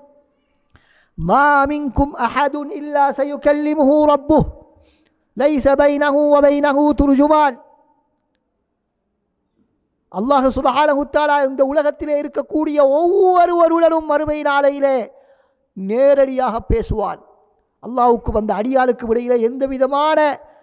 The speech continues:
மொழிபெயர்ப்பாளர்களும் இருக்க மாட்டார்கள். அந்த மனிதன்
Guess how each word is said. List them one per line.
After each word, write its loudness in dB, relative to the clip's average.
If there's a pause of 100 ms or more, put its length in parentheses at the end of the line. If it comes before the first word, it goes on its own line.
(960)
மொழிபெயர்ப்பாளர்களும் 2
இருக்க -2
மாட்டார்கள். -6 (1200)
அந்த 0
மனிதன் 2